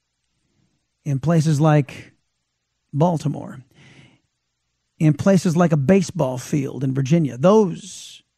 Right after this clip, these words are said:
people. You know what I find ironic? Is that the same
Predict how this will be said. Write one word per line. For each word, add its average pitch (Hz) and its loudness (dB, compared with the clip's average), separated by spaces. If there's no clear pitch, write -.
people. - -2
You 185 6
know 214 8
what 196 6
I 165 8
find 156 2
ironic? 131 -4
Is 143 -2
that 135 -10
the 139 -10
same 220 2